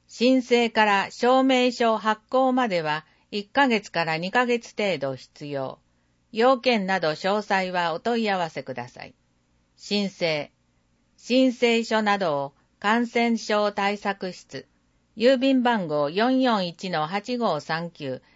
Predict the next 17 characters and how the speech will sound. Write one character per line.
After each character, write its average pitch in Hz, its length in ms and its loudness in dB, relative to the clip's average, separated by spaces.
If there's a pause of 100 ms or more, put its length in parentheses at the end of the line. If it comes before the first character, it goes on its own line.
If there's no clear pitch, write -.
(100)
中 214 300 0
野 254 160 2
町 170 300 2
あ 214 100 0
ざ 165 160 -4
中 160 260 -6
原 143 340 -6
百、 139 440 -12 (800)
豊 262 340 0
橋 240 280 -4
市 156 220 -8
保 190 180 -4
健 233 320 0
所 202 160 -2
内。 127 300 -10 (960)
な 202 200 2
お、 170 100 -6